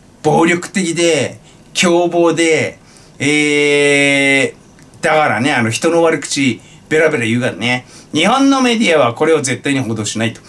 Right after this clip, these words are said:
えー、パヨ優遇をやめたら、ヘイトスピーチも減った。えー、ってことは、ヘイトスピーチを撒き散らしてたのは、パヨだったってことなのかな。それとも、あの、パヨのバカツイートが目立たなくなってね、えー、まともな側、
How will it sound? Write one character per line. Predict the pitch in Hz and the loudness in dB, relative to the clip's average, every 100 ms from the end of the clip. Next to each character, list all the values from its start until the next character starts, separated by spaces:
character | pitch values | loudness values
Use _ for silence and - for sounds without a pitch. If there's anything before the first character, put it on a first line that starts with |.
| - - - | -20 -20 -4
え | 135 135 | -2 -2
ー、 | |
パ | - 226 | 0 2
ヨ | 285 277 | 2 0
優 | 214 254 254 | 0 0 0
遇 | 185 175 | -2 -2
を | 160 | 0
や | 147 | 0
め | 147 | -2
た | 147 | 0
ら、 | 143 - - - | 0 -2 -10 -8
ヘ | 185 233 | -2 0
イ | |
ト | 233 226 | 0 -2
ス | - | -2
ピ | - 214 | 0 -2
ー | 190 | -2
チ | 175 | 2
も | 302 359 262 | 4 4 2
減 | 160 147 | -2 -4
っ | - | -4
た。 | 180 - - - - - | -4 -4 -10 -20 -16 -8
え | |
ー、 | 143 | -4
っ | |
て | 220 | 0
こ | 262 | 0
と | 277 | 2
は、 | 175 | 0
ヘ | 175 | 0
イ | 226 | -2
ト | 269 | 0
ス | 262 - | -4 0
ピ | |
ー | 269 | 0
チ | 226 | 0
を | |
撒 | 156 - | -2 -2
き | |
散 | - 202 | -4 -4
ら | |
し | 196 - | -2 -4
て | 220 | -2
た | 196 | 0
の | 143 | 2
は、 | 151 131 - - - | 2 0 -2 -16 -20
パ | - 170 | -4 -2
ヨ | 180 | 0
だ | 190 | 0
っ | 190 | 0
た | - | -4
っ | 190 | -4
て | - | -6
こ | 202 | -4
と | 196 | -2
な | 180 | -2
の | 110 | -4
か | 92 | -4
な。 | 117 131 - - - | -2 -4 -6 -20 -10
そ | - | -2
れ | 226 | 0
と | 294 | 4
も、 | 285 | 4
あ | 170 | 2
の、 | 139 127 | 0 -4
パ | - 277 | -2 0
ヨ | 311 208 | 2 0
の | 165 | 0
バ | 151 160 | 0 0
カ | 190 | 0
ツ | 214 | 0
イ | 240 | 0
ー | 196 | 0
ト | 156 | 0
が | 156 139 - - | 2 0 -4 -8
目 | 151 | -4
立 | 165 214 | 0 0
た | 247 | 2
な | 247 | 0
く | 233 | 0
な | 190 139 | -4 -4
っ | |
て | 127 | -4
ね、 | 143 180 - - - | -2 -4 -8 -20 -6
え | 156 160 | 0 0
ー、 | 160 | 2
ま | 175 | 0
と | 185 | 2
も | 254 | 2
な | 269 254 | 2 2
側、 | 233 190 160 | 4 2 0